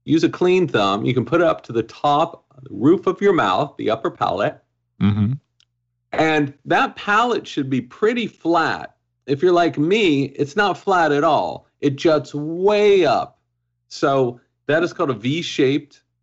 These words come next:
Speaker 1: palate, okay? And a high arch palate, they call it various names. And when the palate doesn't fall correctly when you're younger, which it did not in my face, it stays up too high, which can impede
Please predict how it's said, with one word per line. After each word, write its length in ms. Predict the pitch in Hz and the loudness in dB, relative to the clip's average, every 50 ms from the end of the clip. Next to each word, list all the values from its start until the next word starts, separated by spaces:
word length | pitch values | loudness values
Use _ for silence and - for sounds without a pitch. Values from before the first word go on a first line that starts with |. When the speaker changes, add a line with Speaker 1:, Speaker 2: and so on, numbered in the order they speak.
| _ - | _ -4
Speaker 1:
palate, 500 | 120 110 107 110 117 139 185 214 - - - - | -2 0 0 0 0 -2 -4 -6 -8 -14 -12 -8
okay? 480 | - 110 110 - 131 139 185 226 202 - _ _ _ - - | -6 -6 -4 -2 -2 -2 -2 -2 -6 -8 _ _ _ -8 -4
And 180 | 110 107 101 | -4 -2 -2
a 60 | 98 87 | -4 -6
high 340 | - - - 127 135 143 | -6 -4 -2 -2 0 0
arch 400 | 139 123 123 131 131 131 - _ | 0 0 0 0 -2 -4 -8 _
palate, 380 | - 117 110 117 120 117 135 131 | -4 -4 -2 -2 -4 -6 -10 -14
they 80 | 95 - | -18 -16
call 240 | - 101 92 92 | -14 -12 -10 -10
it 80 | 87 - - | -10 -10 -6
various 440 | 98 95 95 110 110 110 110 - - | -4 -2 0 0 0 -2 -4 -8 -10
names. 320 | 101 95 92 95 98 98 _ _ _ _ _ - | -10 -8 -6 -8 -8 -10 _ _ _ _ _ -2
And 100 | - 160 | 0 2
when 140 | 175 185 185 | 2 2 2
the 80 | 170 135 | 0 -2
palate 500 | 135 - - - 185 208 254 269 220 - | -2 -4 -2 0 0 2 2 0 0 0
doesn't 320 | 208 180 147 151 110 - | 0 -2 -2 -2 -6 -8
fall 520 | - _ - 160 180 196 202 208 - 123 - | -10 _ -4 0 0 2 2 2 0 -2 -4
correctly 500 | - - 123 120 117 113 - 127 113 117 | -6 -4 -2 0 -2 -2 -2 -2 -2 -2
when 180 | 113 110 104 | -2 -2 -2
you're 140 | 101 98 95 | 0 0 0
younger, 480 | 98 98 123 156 208 208 151 101 107 127 127 | 0 0 0 0 0 0 0 0 -2 -2 -4
which 180 | - - - - | -6 -10 -8 -8
it 140 | - - - | -10 -8 -6
did 160 | 107 98 92 | -6 -4 -2
not 400 | 110 123 143 143 - - - _ _ _ _ _ _ _ _ - | 0 0 0 0 -2 -4 -8 _ _ _ _ _ _ _ _ -12
in 100 | - 85 | -8 -6
my 280 | 85 90 113 160 208 214 | -4 -2 0 0 0 -2
face, 520 | - - 110 87 82 90 110 - - - _ _ _ _ _ _ _ _ - | -2 -2 -4 -2 -2 -2 -4 -6 -10 -18 _ _ _ _ _ _ _ _ -2
it 160 | 143 135 - | -2 -2 -2
stays 840 | - - - - - _ - 175 175 175 175 170 170 170 151 - - - - | -6 -12 -14 -14 -8 _ 0 2 4 4 4 2 2 0 -2 -4 -10 -6 -2
up 260 | 123 131 131 131 - | -2 -2 -2 -4 -10
too 260 | - - 131 117 113 | -12 -6 -4 -2 -2
high, 480 | 95 95 107 98 95 98 98 92 95 - - | -2 -2 -2 0 0 0 -2 -4 -6 -8 -8
which 260 | - 104 104 - - | -8 -8 -8 -8 -8
can 160 | - 107 104 | -6 -4 -4
impede 680 | 101 95 98 98 - - 139 135 135 135 131 127 - | -4 -4 -6 -8 -6 -2 0 2 4 4 2 0 -2